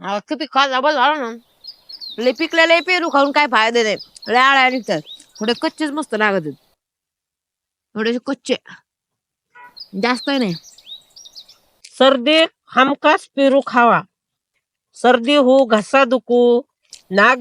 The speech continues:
Speaker 2: गळू, डोकं दुखू,
Speaker 1: हा.
Speaker 2: ते पेरू खा तुम्ही.
Speaker 1: काय होतंय?
Speaker 2: लगेच खाटका.
Speaker 1: हम्म.
Speaker 2: अन असा फुलातला पेरू निघला ना,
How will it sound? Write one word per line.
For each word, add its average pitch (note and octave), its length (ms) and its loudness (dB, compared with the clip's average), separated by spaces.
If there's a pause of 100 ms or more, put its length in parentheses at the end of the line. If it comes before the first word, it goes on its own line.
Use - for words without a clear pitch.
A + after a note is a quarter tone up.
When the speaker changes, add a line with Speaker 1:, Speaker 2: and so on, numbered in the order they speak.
Speaker 2:
गळू, A3 400 4 (1120)
डोकं A#3 400 4
दुखू, G3+ 440 -4 (260)
Speaker 1:
हा. F3 340 -8
Speaker 2:
ते A3+ 60 0
पेरू D4 380 0
खा - 240 -2
तुम्ही. G#3+ 220 0 (600)
Speaker 1:
काय A3+ 120 0
होतंय? E3+ 260 -4 (720)
Speaker 2:
लगेच B3+ 340 0
खाटका. A#3 320 0 (480)
Speaker 1:
हम्म. D4+ 500 -6 (440)
Speaker 2:
अन A3 160 0 (440)
असा A#3 200 0 (120)
फुलातला D4+ 480 2 (200)
पेरू D#4 260 -2
निघला F4 300 0
ना, C#4 140 2